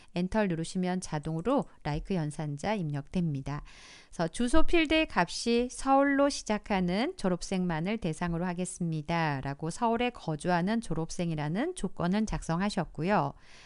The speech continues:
학번 필드를 가지고 "오름차순 하겠습니다."라고 정렬해서 오름차순 선택하시고, 다음 세 번째, 지역은 현재,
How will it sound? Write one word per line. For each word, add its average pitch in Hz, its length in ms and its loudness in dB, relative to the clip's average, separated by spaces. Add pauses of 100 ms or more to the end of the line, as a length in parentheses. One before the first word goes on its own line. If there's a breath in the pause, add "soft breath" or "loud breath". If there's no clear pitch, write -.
(160 loud breath)
학번 330 520 4
필드를 294 460 2
가지고 170 920 -2 (280 loud breath)
"오름차순 269 720 2
하겠습니다."라고 202 1300 0 (180 soft breath)
정렬해서 202 800 2
오름차순 202 840 0
선택하시고, 170 1200 -4 (640 loud breath)
다음 160 220 -4
세 226 160 -2
번째, 240 720 2
지역은 247 840 2 (340 loud breath)
현재, 320 640 2